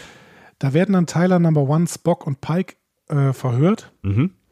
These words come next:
Speaker 1: Alle haben sich offensichtlich mit einer Geschichte abgesprochen.
Speaker 2: Mhm.
Speaker 1: Und, äh, es geht auch sogar durch, dass Number One ihren Namen nicht sagt, sondern weiterhin sich als Number One vorstellt.
Speaker 2: Das fand ich auch ganz geil. So, hä?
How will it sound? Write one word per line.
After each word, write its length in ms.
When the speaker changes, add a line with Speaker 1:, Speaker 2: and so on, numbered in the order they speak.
Speaker 1:
Alle 220
haben 180
sich 200
offensichtlich 500
mit 80
einer 140
Geschichte 360
abgesprochen. 640
Speaker 2:
Mhm. 400
Speaker 1:
Und, 240
äh, 340
es 120
geht 140
auch 260
sogar 360
durch, 260
dass 160
Number 240
One 180
ihren 180
Namen 240
nicht 120
sagt, 280
sondern 240
weiterhin 360
sich 220
als 100
Number 260
One 140
vorstellt. 460
Speaker 2:
Das 100
fand 160
ich 100
auch 140
ganz 240
geil. 300
So, 160
hä? 220